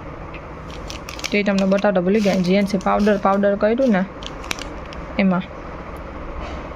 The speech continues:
તો જો આ બ્રેસલેટ છે, ગોલ્ડ ઉપર છે. તો આ બધું છે ને કટલેરીનું એ બધું કનૈયામાંથી લીધું હતું અમે.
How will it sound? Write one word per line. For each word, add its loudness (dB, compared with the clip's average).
તો 0
જો 2
આ 2
બ્રેસલેટ 2
છે, -2
ગોલ્ડ 4
ઉપર 0
છે. -4
તો 4
આ 4
બધું 4
છે 4
ને 4
કટલેરીનું 4
એ 4
બધું 4
કનૈયામાંથી 2
લીધું 2
હતું 0
અમે. 2